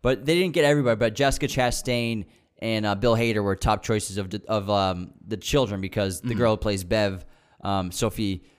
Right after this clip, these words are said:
Speaker 1: Sophie, right?
Speaker 2: Lillis, yeah.
Speaker 1: Yeah, Sophie wanted Jessica Chastain, but obviously that worked out too.
Speaker 2: I mean, if you need a redheaded actress, who's it gonna be?
Speaker 1: Her, Bryce Dallas Howard.
Speaker 2: Yeah.
Speaker 1: Again, though, uh, the acting is a lot better in It Chapter Two, and I like It Chapter Two, but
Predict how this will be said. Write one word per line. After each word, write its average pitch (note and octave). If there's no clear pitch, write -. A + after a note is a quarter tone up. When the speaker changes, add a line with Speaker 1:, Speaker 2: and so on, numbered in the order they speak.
Speaker 1:
Sophie, G2+
right? F2
Speaker 2:
Lillis, G#2+
yeah. G#2
Speaker 1:
Yeah, G#2
Sophie C3
wanted A2
Jessica G#2
Chastain, F#2
but G#2
obviously G#2
that F2
worked F2+
out F2
too. F#2+
Speaker 2:
I A#2
mean, B2
if A2+
you B2+
need B2+
a A2+
redheaded A2
actress, A2
who's A2
it G#2
gonna A2
be? G#2+
Speaker 1:
Her, A#2
Bryce A#2+
Dallas G#2
Howard. G#2+
Speaker 2:
Yeah. G#2
Speaker 1:
Again, E3
though, D3
uh, C#3
the C3+
acting E3
is C#3+
a C3
lot D3
better D3+
in C3
It C3
Chapter B2+
Two, B2+
and E3+
I F#3
like A3
It B3
Chapter G3+
Two, G#3+
but B2+